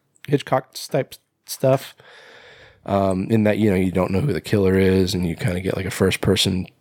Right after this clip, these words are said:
view of the killer. Um,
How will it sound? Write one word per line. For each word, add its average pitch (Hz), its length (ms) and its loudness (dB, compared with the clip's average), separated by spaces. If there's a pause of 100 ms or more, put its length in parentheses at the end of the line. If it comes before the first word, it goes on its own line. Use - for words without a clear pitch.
(120)
view 104 560 4
of 104 260 0
the 104 80 -4
killer. 98 480 -2 (800)
Um, 92 500 -2